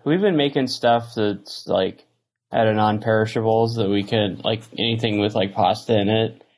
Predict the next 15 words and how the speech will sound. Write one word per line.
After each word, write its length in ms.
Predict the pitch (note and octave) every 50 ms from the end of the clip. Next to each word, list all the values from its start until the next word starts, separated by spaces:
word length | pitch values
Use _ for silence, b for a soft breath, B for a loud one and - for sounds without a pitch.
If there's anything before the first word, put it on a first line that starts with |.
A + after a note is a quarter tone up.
| b b _ _ _ _
But 420 | - A2+ G#2+ G#2 F#2+ - - - -
we 100 | C3 A2+
try 160 | B2+ B2 A2+
to 60 | A2+
make 220 | G#2+ G#2 G#2+ G#2
something 380 | - - A2+ A2 A2 A2+ G#2+ G#2+
that 100 | G#2 G2
we 140 | G#2 G#2+ G#2+
could 420 | A2+ G2+ G#2 G#2 F#2+ - - - -
eat 360 | - A2+ A2+ A2 A2 - -
for 140 | - A#2+ G#2+
a 80 | G2+ -
couple 300 | A#2 G#2+ A2 - G2+ G2+
of 80 | G2 F#2
days. 440 | G2+ G2+ G#2 G#2+ A#2 A2+ - -